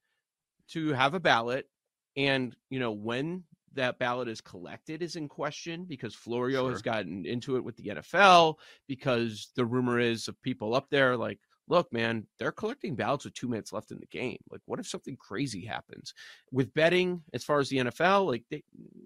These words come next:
Speaker 1: I don't know if that should happen. People can wait a couple more minutes. Um, so that's been talked about a lot over the last few years, but it's sixteen media member vote. That's eighty percent.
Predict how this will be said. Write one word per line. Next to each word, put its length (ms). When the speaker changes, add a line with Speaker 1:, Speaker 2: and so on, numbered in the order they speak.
Speaker 1:
I 80
don't 200
know 140
if 80
that 200
should 140
happen. 480
People 220
can 200
wait 180
a 60
couple 300
more 180
minutes. 400
Um, 360
so 160
that's 220
been 120
talked 300
about 180
a 60
lot 260
over 100
the 60
last 220
few 140
years, 280
but 160
it's 200
sixteen 600
media 280
member 320
vote. 400
That's 280
eighty 240
percent. 520